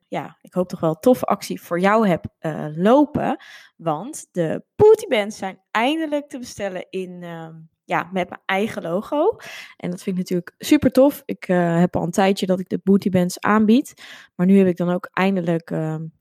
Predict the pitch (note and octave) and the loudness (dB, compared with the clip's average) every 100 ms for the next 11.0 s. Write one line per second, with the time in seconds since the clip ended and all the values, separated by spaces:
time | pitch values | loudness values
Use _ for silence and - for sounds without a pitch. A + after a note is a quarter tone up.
0 | _ E3+ - F3+ F3+ D#3 F3 F#3+ F3+ E3+ | _ -10 -2 0 0 0 2 2 0 -4
1 | E3+ E3 F3 D#3 - D4+ - - F#3 - | -4 -6 -6 -6 0 0 0 -2 -2 -2
2 | - F3+ F3 _ - _ - E3+ E3 F#3+ | -4 -2 -4 _ -20 _ -6 -6 -2 -2
3 | G3 G3 F#3+ F#3 F#3+ F#3+ - F3+ F#3 F3+ | 0 0 0 0 0 -4 -6 -6 -6 -6
4 | F3+ E3+ F3 _ _ _ _ _ F#3+ F#3+ | -4 -4 -6 _ _ _ _ _ -2 2
5 | F#3+ F3 F3+ - - E3+ E3+ - _ C4 | 2 4 2 -2 -6 -2 -2 -6 _ -6
6 | F3 - F3 F#3 - F3 F#3 F3+ F3 E3+ | -6 -6 -10 -10 -10 -6 -4 -4 -6 -10
7 | E3+ E3+ - C#4 C4 B3+ A3 G#3+ G#3 G3+ | -12 -10 -4 -4 -4 -2 0 0 0 0
8 | - E3+ E3+ E3+ D#3+ D#3+ E3 - D#3+ D#3 | -2 -4 -4 -4 -6 -6 -10 -8 -8 -4
9 | F3 F3+ - - F3 E3+ E3+ - - E3 | -4 -4 -8 -6 -6 -2 -4 -4 -4 -4
10 | - E3 D#3+ D#3+ A3 C4 A3+ A3 G#3+ G3+ | -6 -14 -14 -2 2 4 4 2 2 0